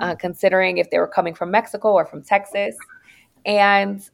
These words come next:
it was very, uh, they, very quickly, many of the first community kind of pioneers or first people to settle and, uh, kind of assume leadership positions informally in the community set up a, what they were calling a Mexican apostolate,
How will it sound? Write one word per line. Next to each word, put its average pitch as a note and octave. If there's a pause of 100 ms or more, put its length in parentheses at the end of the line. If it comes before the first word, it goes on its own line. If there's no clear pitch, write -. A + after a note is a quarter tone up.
(920)
it A3
was A#3+
very, B3+
uh, G3+
they, G#3+
very C4
quickly, G3
many G3+
of A3
the G3+
first G3+
community F#3
kind F3
of D#3+
pioneers G#3
or E3
first F3+
people G3
to E3
settle G3+
and, E3+
uh, E3+
kind A3
of C4+
assume A#3+
leadership C4
positions E3
informally F3
in E3
the E3+
community F3 (460)
set A#3+
up F#3+
a, F3 (140)
what F3
they F3+
were F3
calling E3+
a E3
Mexican E3
apostolate, C4